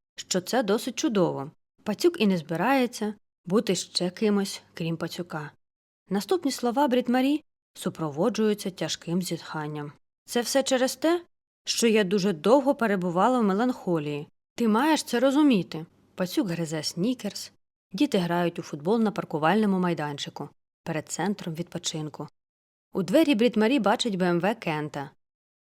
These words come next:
Він грає разом із дітьми. Він їм подобається. Кент усім подобається при першій зустрічі. Потрібні роки, щоб роздивитися його погані сторони. І з Брід Марі все навпаки.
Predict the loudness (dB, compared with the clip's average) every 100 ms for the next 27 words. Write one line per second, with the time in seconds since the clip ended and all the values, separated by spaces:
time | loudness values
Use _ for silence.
0 | _ -6 -4 -4 -4 0 2 2 0 -2
1 | -2 -4 -4 -8 -8 -10 -10 -10 -14 _
2 | _ 2 6 6 4 0 0 -4 -4 -8
3 | -10 -10 -12 -16 -18 _ 0 2 2 -2
4 | -6 0 0 2 0 2 2 2 -2 -4
5 | -6 -6 -6 -6 -6 -8 -6 -8 -10 -16
6 | -12 -12 -14 _ -8 -4 2 6 6 6
7 | 2 -2 -6 -6 _ _ -10 -6 -6 -6
8 | -6 0 2 0 -2 -6 -6 -6 -8 -6
9 | -2 0 -2 -8 -10 -8 -8 -10 -14 -6
10 | -4 0 -2 0 0 0 0 -2 -2 -2
11 | -4 -10 -8 -12